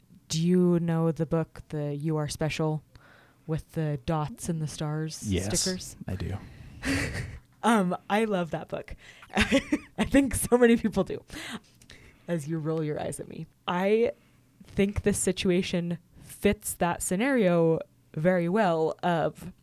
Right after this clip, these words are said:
Speaker 1: these people are clinging to the rod. All they are seeing is the rod. All they are seeing is, the thing is,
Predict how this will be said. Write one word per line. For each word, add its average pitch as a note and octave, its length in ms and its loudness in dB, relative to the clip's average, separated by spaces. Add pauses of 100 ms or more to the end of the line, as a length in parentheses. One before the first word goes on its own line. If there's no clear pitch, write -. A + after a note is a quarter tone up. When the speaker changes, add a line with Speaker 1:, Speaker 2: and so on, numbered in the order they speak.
(180)
Speaker 1:
these F3 200 0
people A#3 340 2
are D3+ 160 2
clinging B3 400 -2
to B3+ 100 -6
the A3+ 120 4
rod. F3 320 4 (440)
All G3 220 6
they A3 140 6
are G#3 100 4
seeing F3+ 440 2
is D#3 180 -2
the E3 80 0
rod. D3+ 360 -2
All E3+ 200 2
they F#3+ 140 2
are F#3 100 2
seeing E3+ 560 -2
is, D3+ 440 -2 (1300)
the F3 80 -4
thing A3+ 240 2
is, D#3 340 0